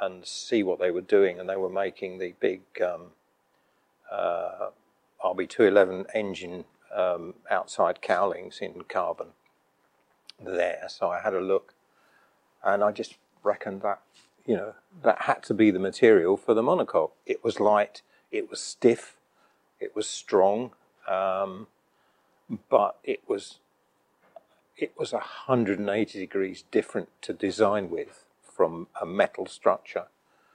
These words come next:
Um, so it, it, you know, it was one of those things, that's the material I need, now I've got to figure out how to use it. Um, so you asked me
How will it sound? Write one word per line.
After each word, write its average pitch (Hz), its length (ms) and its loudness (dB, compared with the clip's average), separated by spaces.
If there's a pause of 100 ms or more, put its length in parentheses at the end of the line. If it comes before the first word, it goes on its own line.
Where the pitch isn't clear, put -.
(420)
Um, 90 480 -2 (400)
so 117 300 4
it, 113 200 2
it, 135 200 0 (1400)
you 120 120 6
know, 98 80 2
it 107 120 -2
was - 120 -20
one 135 120 6
of 120 80 2
those 110 220 8
things, 113 280 0
that's - 260 6
the 120 80 0
material 104 500 8
I 85 100 0
need, 92 320 0
now 107 220 6
I've 95 80 2
got 104 100 4
to 95 80 0
figure 98 280 2
out 90 160 0
how 98 120 2
to - 160 -12
use 123 260 -2
it. - 160 -8 (1040)
Um, 104 420 4 (880)
so 120 400 2 (1040)
you 107 180 0
asked 117 240 2
me 101 180 -6